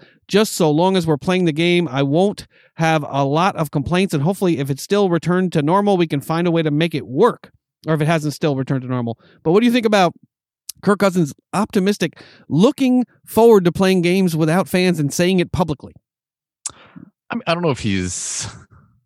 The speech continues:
Speaker 2: happy about it. I mean, he's not, he's,
Speaker 1: I,
Speaker 2: I
Speaker 1: I'm
Speaker 2: mean,
Speaker 1: a Cousins
Speaker 2: he's
Speaker 1: hater, so you know, what do you, what are you
Speaker 2: Yeah,
Speaker 1: gonna
Speaker 2: I,
Speaker 1: do?
Speaker 2: I know you are, Ben. I know. Um, but I think he's just, you know, he, he's, he's like one of those,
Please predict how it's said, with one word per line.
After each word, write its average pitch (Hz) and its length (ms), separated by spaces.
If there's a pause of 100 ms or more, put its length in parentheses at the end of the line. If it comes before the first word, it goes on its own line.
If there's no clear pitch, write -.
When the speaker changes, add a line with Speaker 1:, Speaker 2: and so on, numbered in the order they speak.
(920)
Speaker 2:
happy 107 280
about - 180
it. 104 60
I 117 40
mean, 139 100
he's 135 100
not, 131 100
he's, 147 140 (100)
Speaker 1:
I, - 80
Speaker 2:
I - 20
Speaker 1:
I'm 196 100
Speaker 2:
mean, 202 100
Speaker 1:
a - 20
Cousins 185 320
Speaker 2:
he's 180 80
Speaker 1:
hater, 151 180
so 151 160
you 151 120
know, 165 100
what 170 100
do 160 60
you, 160 80
what 143 140
are 170 80
you 156 100
Speaker 2:
Yeah, 160 60
Speaker 1:
gonna 151 60
Speaker 2:
I, 160 60
Speaker 1:
do? 151 100
Speaker 2:
I 143 120
know 123 120
you 98 200
are, 95 140
Ben. 101 240
I 104 100
know. 92 240 (420)
Um, 139 220
but 165 120
I 185 60
think 202 160
he's 196 80
just, 170 220 (100)
you 190 120
know, 175 80
he, 151 160
he's, 165 240
he's 175 260
like 190 160
one 202 100
of 185 60
those, 175 140